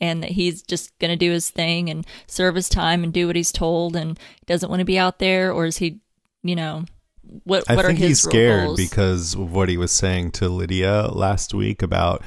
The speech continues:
Speaker 1: Mm-hmm.
Speaker 2: in this environment of non-trusting, he doesn't wanna be seen as the other, you know, and he can see that tensions are rising and people are trigger happy and everything, and he just doesn't wanna risk his life by,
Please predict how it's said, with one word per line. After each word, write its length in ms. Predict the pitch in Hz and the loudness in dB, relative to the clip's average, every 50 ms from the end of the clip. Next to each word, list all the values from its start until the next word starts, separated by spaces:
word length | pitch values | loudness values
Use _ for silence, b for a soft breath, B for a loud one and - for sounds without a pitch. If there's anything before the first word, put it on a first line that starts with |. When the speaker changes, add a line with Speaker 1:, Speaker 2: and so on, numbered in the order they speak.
| - - | -8 -4
Speaker 1:
Mm-hmm. 180 | 180 190 185 98 | -2 0 2 2
Speaker 2:
in 140 | 98 90 | 2 2
this 220 | 95 95 92 - 98 | 2 0 0 0 -2
environment 600 | 90 87 85 87 87 90 90 90 92 92 90 90 | -2 0 0 2 2 2 2 2 0 0 0 0
of 80 | 87 | 0
non-trusting, 800 | 92 92 90 87 90 87 - - 90 85 82 - - 92 90 90 | 0 0 0 0 0 -2 0 0 0 0 0 -2 -2 -2 -2 -2
he 140 | 85 87 85 | -2 -2 0
doesn't 260 | 85 87 78 95 92 | 0 0 0 -2 -2
wanna 300 | 90 87 85 85 87 85 | -2 -2 -2 0 -2 -2
be 220 | - - - 87 80 | -4 -4 -6 -4 -4
seen 320 | - - - 87 87 87 | -4 -4 -4 -2 -2 -2
as 320 | 85 85 85 80 - - B B B B B B B B - - _ - | 0 0 0 -2 -2 -4 B B B B B B B B -20 -20 _ -10
the 240 | - 85 90 92 90 | -4 -2 0 2 2
other, 500 | 85 85 85 87 90 92 90 90 - - - B B B B B B B | 2 2 2 2 2 2 2 0 -2 -6 -10 B B B B B B B
you 120 | - 90 | -2 0
know, 280 | 92 95 92 95 101 101 | 0 2 2 2 2 2
and 380 | 92 90 92 87 87 85 - - - _ - | 2 0 0 0 -2 -4 -6 -8 -12 _ -10
he 280 | - - 98 92 90 - - - | -4 -2 -2 -2 -2 -4 -6 -4
can 180 | - 92 87 | -4 -2 -2
see 240 | - - - 95 90 | -2 -4 -2 -2 -2
that 240 | 80 87 85 82 - | -2 -2 -2 -2 -2
tensions 460 | - - 92 87 - - 90 85 85 | -2 -2 -2 -2 -2 -2 -4 -2 0
are 100 | 90 87 | 0 0
rising 460 | 85 82 82 85 82 80 95 90 87 | 2 2 2 0 0 0 -2 -2 0
and 100 | 85 85 | 0 0
people 360 | - - 92 - - 90 90 87 | 0 0 -2 -2 0 0 2 2
are 260 | 90 90 87 87 B B B B B B B B - | 2 2 0 0 B B B B B B B B -2
trigger 280 | - - 101 92 95 | 0 2 4 4 4
happy 300 | 87 92 87 82 - 98 | 4 4 4 2 2 2
and 80 | 92 92 | 2 2
everything, 480 | 92 90 90 82 - - 92 87 90 90 | 2 2 2 0 0 0 0 2 2 0
and 380 | 85 85 85 85 87 - - | 0 0 -2 -4 -4 -6 -6
he 100 | - 90 | -6 -4
just 220 | 80 85 - - - | -4 -4 -6 -2 -2
doesn't 320 | 92 85 80 87 87 90 | -2 0 0 -2 -4 -2
wanna 260 | 87 87 85 85 85 | -2 0 0 0 0
risk 360 | 82 85 82 82 - - - | 0 0 0 0 -2 -2 -2
his 340 | - 90 82 80 78 - - | -4 -4 -4 -4 -6 -8 -4
life 260 | - 87 80 80 - - | -2 -2 -2 -2 -2 -2
by, 180 | 82 80 80 | -2 -2 -2